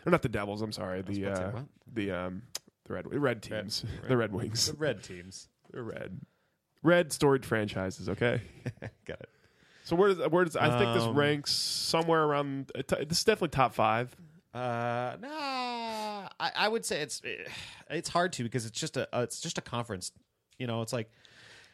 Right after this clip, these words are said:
Speaker 1: Number
Speaker 2: I feel
Speaker 1: one.
Speaker 2: like if, I feel like if it were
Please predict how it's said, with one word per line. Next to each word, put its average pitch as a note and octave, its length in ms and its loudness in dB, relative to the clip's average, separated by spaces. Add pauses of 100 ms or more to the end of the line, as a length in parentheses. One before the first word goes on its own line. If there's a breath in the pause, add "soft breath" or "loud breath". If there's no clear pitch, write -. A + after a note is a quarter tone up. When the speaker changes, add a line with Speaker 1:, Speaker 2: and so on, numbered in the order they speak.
(240 loud breath)
Speaker 1:
Number F#3+ 200 6
Speaker 2:
I G#3 40 8
feel F#3+ 80 2 (160)
Speaker 1:
one. G3+ 80 4
Speaker 2:
like F3 500 0
if, - 420 0 (540 loud breath)
I F3 120 4
feel A#3 180 2
like G#3 220 2
if D3 200 -2
it D3+ 100 4
were B2+ 540 0